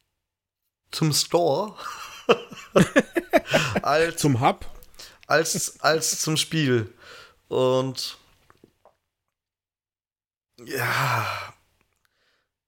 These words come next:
Speaker 1: Ich bin gespannt, wie sich das, wie sich das ausgeht, Rüdiger.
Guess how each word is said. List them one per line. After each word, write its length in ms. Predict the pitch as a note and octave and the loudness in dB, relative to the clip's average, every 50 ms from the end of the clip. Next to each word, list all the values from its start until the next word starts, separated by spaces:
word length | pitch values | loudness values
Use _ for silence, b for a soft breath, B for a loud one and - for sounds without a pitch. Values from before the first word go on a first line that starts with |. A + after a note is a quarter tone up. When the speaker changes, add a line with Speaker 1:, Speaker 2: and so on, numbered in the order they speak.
| _ _ _ _ _ _ _ _ _ _ _ _ _ _ _ _ _ _ _ _ _ _ _ _ _ _ _ _ _ _ _ _ _ _ _ _ _ _ _ _ _ _ _ _ _ _ _ _ _ _ _ _ _ _ _ _ _ - - | _ _ _ _ _ _ _ _ _ _ _ _ _ _ _ _ _ _ _ _ _ _ _ _ _ _ _ _ _ _ _ _ _ _ _ _ _ _ _ _ _ _ _ _ _ _ _ _ _ _ _ _ _ _ _ _ _ -4 2
Speaker 1:
Ich 200 | A3+ A3 A3 - | 2 2 2 2
bin 180 | A3+ A3 G#3+ | 0 0 2
gespannt, 460 | G3 F#3 - - D3+ D#3 E3 E3+ - E3 | 2 0 2 2 2 2 2 0 -4 -6
wie 60 | D3+ | -4
sich 180 | C#3 C#3+ C#3 | -4 -4 -4
das, 340 | - D3 C3 A#2 - - C3 | -2 -2 -2 -2 -2 -2 0
wie 80 | C3 C3+ | 0 2
sich 140 | B2+ C3 B2 | 2 2 2
das 160 | - B2 A2+ A2 | 2 2 2 2
ausgeht, 560 | G#2+ A2+ A#2 A2 - - B2 A#2 G#2+ - G#2+ | 2 2 2 0 -2 -2 -2 -2 -2 -2 -4
Rüdiger. 480 | A2 A2+ G#2+ A2+ G#2+ A2 A2 A2 G#2+ | -2 -2 -2 0 0 0 0 0 -2